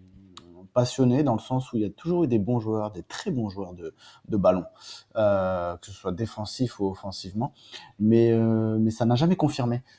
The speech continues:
C'est une équipe qu'on attend depuis, alors, il y a un petit moment que c'est, il y a beaucoup de jeunes, euh, qui avaient disputé le mondial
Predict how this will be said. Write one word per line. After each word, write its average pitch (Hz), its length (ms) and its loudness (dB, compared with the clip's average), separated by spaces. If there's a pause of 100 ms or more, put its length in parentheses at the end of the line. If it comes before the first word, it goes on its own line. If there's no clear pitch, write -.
(140)
C'est - 260 2
une 131 100 6
équipe 139 460 0 (120)
qu'on 131 160 4
attend 131 300 4
depuis, 135 400 -2
alors, 190 300 2 (480)
il 117 80 -4
y - 20 -2
a 123 80 0
un 127 80 -2
petit 135 140 -6
moment 147 240 0
que - 80 -12
c'est, 110 260 0
il 110 60 0
y 110 80 2
a 101 40 2 (260)
beaucoup 139 300 0
de 127 60 6
jeunes, 131 300 6
euh, 98 520 -4 (300)
qui - 120 4
avaient 104 120 6
disputé 110 400 -2
le 107 80 2
mondial 104 400 2